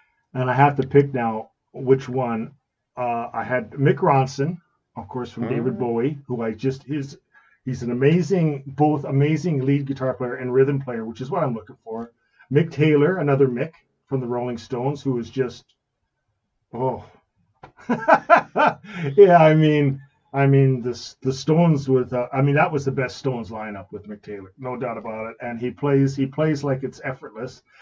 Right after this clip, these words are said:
Speaker 1: And then the most tasteful guitarist, plus he doesn't play too much rhythm, is David Gilmour.
Speaker 2: Oh, yeah, I like his, um, um, uh, his solos stick in my brain.
Speaker 1: Yeah,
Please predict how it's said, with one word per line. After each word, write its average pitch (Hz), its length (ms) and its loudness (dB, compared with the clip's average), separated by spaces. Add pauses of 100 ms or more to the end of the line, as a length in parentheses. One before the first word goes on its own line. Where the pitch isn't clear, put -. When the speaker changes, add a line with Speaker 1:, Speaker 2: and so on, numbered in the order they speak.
Speaker 1:
And 160 180 4
then 180 400 0
the 151 80 2
most - 280 2
tasteful 190 520 2
guitarist, 120 640 -8 (720)
plus 160 220 -2
he 156 100 -2
doesn't 160 320 0
play 151 160 0
too 170 180 -2
much 151 260 0
rhythm, 120 300 -6
is 117 120 -10
David 143 320 2
Gilmour. 131 420 -2 (760)
Speaker 2:
Oh, 135 200 -2
yeah, 110 200 0
I 95 80 0
like 151 180 -8
his, 101 240 -10
um, 87 280 -6
um, 80 340 -8
uh, 78 140 -10
his 92 200 -10
solos 175 380 -6
stick - 220 -14
in 85 80 -10
my 76 120 -10
brain. 69 320 -14 (760)
Speaker 1:
Yeah, 214 420 0